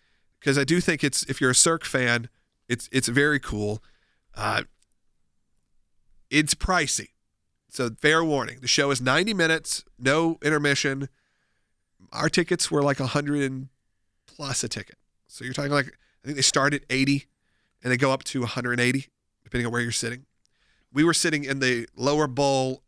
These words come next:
towards the back of the lower bowl center. I think they were second or third tier tickets, like a hundred and ten, something like that.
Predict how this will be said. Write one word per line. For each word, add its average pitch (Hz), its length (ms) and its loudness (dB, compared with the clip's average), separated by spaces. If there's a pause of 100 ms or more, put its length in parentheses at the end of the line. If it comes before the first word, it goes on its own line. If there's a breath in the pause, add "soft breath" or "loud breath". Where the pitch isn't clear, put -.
towards 135 260 -2
the 131 60 -8
back 131 260 2
of 123 100 -8
the 117 60 -10
lower 117 260 -4
bowl 107 340 -6
center. - 480 -8 (440)
I 113 80 -12
think 120 120 -2
they 131 80 2
were 117 100 0
second 131 320 -2
or 113 60 -2
third 104 300 -4
tier - 280 -16 (120)
tickets, - 300 -18
like 101 100 -18
a 113 40 -20
hundred 92 260 -18
and 127 80 -20 (140)
ten, 101 240 -20
something - 160 -20
like - 80 -8
that. - 180 -6